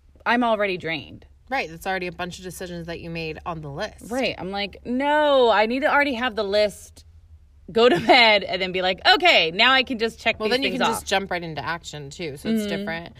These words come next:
Speaker 2: And then anger and control issues.
Speaker 1: Mm-hmm.
Speaker 2: Ooh, yeah.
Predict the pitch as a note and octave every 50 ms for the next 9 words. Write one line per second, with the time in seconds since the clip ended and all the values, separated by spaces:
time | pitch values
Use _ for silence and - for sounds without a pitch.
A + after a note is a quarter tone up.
0 | - - - - - - - A3 A#3 A#3+ B3 B3 A#3+ - B3+ C4 C#4+ D4+ C#4+ D#4+
1 | E4+ D#4+ - - B3+ B3+ B3 A#3+ - B3+ A#3+ A3+ - - - F#3+ E3+ F#3 G#3 -
2 | - F3+ - - - - C#3+ B2+ C3 - - - - - - - - - - -
3 | - F#3+ F#3 F#3+ F#3 F3+ F3+ F3+ F3+ F#3+ F#3+ G3 G3+ G3+ - - - - - -
4 | - - - _ - - - - D4+ D#4 E4 E4 D#4+ D#4 D4 C#4 C4 B3 A3+ G3+
5 | G3 F#3 F3+ F3 E3 E3 D#3 D3 D3 D#3 E3 D#3 - -